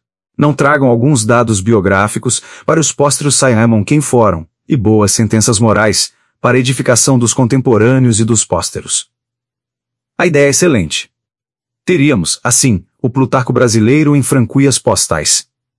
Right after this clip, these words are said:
Embora sem isso, provocam rexões estes selos. Quando olhares em Aristides Lobo, dez, de lá contigo, está aí um homem que nasceu para dez réis, o que não aconteceu com o Benjamin que chegou a vintém.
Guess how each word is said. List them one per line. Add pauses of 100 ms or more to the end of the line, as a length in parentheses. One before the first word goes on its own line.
(140)
Embora
sem
isso, (440)
provocam
rexões
estes
selos. (680)
Quando
olhares
em
Aristides
Lobo,
dez, (800)
de
lá
contigo, (220)
está
aí
um
homem
que
nasceu
para
dez
réis, (540)
o
que
não
aconteceu
com
o
Benjamin
que
chegou
a
vintém.